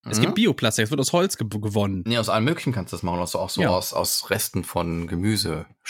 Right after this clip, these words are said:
Speaker 1: Ja, warum
Speaker 2: und
Speaker 1: ist das
Speaker 2: so.
Speaker 1: denn noch nicht angekommen in der Industrie? Was stimmt denn nicht mit den
Speaker 2: Weil
Speaker 1: Leuten?
Speaker 2: das nicht so stark produziert wird, dass sich das lohnt, aber man könnte
Speaker 1: Da
Speaker 2: das
Speaker 1: müssen die
Speaker 2: wahrscheinlich so
Speaker 1: anfangen.
Speaker 2: ankurbeln. Ja, ja,
Speaker 1: Da
Speaker 2: werden
Speaker 1: müssen
Speaker 2: die wahrscheinlich
Speaker 1: anfangen.
Speaker 2: auch.
Speaker 1: Die Regierung muss sagen, das ist jetzt Gesetz und fertig.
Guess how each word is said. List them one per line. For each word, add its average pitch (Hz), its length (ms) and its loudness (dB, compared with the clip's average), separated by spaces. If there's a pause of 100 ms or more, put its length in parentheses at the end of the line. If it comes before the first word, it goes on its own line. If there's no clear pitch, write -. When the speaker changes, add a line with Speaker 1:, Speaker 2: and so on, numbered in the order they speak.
Speaker 1:
Ja, 143 160 4
warum 151 140 4
Speaker 2:
und - 40 0
Speaker 1:
ist 190 100 2
das 190 100 4
Speaker 2:
so. 156 60 2
Speaker 1:
denn 180 80 2
noch 170 100 4
nicht 165 160 0
angekommen 196 400 4
in 123 80 4
der 113 80 2
Industrie? 107 420 -2
Was 107 120 -2
stimmt 262 200 0
denn 147 80 2
nicht 90 100 6
mit 92 120 4
den 120 180 4
Speaker 2:
Weil 135 120 6
Speaker 1:
Leuten? 127 100 2
Speaker 2:
das - 720 0
nicht - 1300 -2
so 90 320 0
stark 113 320 0
produziert 107 380 -4
wird, 110 180 -4
dass - 120 0
sich - 160 -4
das - 240 -8
lohnt, 175 360 0
aber 80 200 0
man 82 160 -4
könnte 117 240 -2
Speaker 1:
Da - 60 -8
Speaker 2:
das 123 80 0
Speaker 1:
müssen 170 160 -2
die 135 40 2
Speaker 2:
wahrscheinlich 113 220 2
so 113 80 0
Speaker 1:
anfangen. - 160 0
Speaker 2:
ankurbeln. 95 420 -6
Ja, 131 80 2
ja, 175 60 4
Speaker 1:
Da 170 80 0
Speaker 2:
werden 85 100 0
Speaker 1:
müssen 107 200 4
Speaker 2:
die 85 60 2
wahrscheinlich 98 360 -2
Speaker 1:
anfangen. 92 160 -4
Speaker 2:
auch. - 20 -8
Speaker 1:
Die 92 80 -6
Regierung 127 320 2
muss 139 140 4
sagen, 135 220 4
das 120 100 2
ist - 160 -4
jetzt 123 160 -4
Gesetz 117 320 0
und 107 100 -6
fertig. 90 400 -6